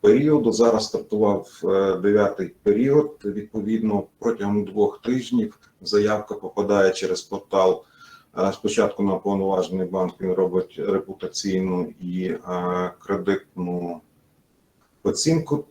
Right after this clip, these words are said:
Дальше протягом п'яти днів вона попадає в Державну службу зайнятості, де розглядається заявка, отримана через Дію,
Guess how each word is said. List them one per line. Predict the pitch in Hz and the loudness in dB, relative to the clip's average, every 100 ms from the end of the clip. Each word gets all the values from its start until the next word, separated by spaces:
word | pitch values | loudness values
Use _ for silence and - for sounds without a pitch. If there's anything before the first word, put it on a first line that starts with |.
| _ | _
Дальше | 104 95 123 123 - 101 - | -2 4 4 2 -2 -6 0
протягом | 110 107 101 | 0 2 0
п'яти | 101 - | -2 -6
днів | 98 107 92 | -2 2 4
вона | 101 98 | 2 0
попадає | - - 95 95 95 | -2 -6 0 2 4
в | 92 | 4
Державну | 101 95 92 92 | 4 2 0 -2
службу | - 95 104 | -4 -6 -2
зайнятості, | 104 120 139 131 - - - 117 110 95 - | 0 2 2 0 -6 -12 -4 0 0 -2 -6
де | 92 101 110 107 | 0 4 6 4
розглядається | - 101 98 104 101 98 98 - 92 | 2 0 2 0 2 2 2 -2 -4
заявка, | 95 95 92 90 - | -2 0 0 -2 -4
отримана | 90 - 95 92 90 | -4 -2 0 0 0
через | 85 - 92 87 - | -4 0 2 2 -2
Дію, | 127 139 139 | -8 -4 -4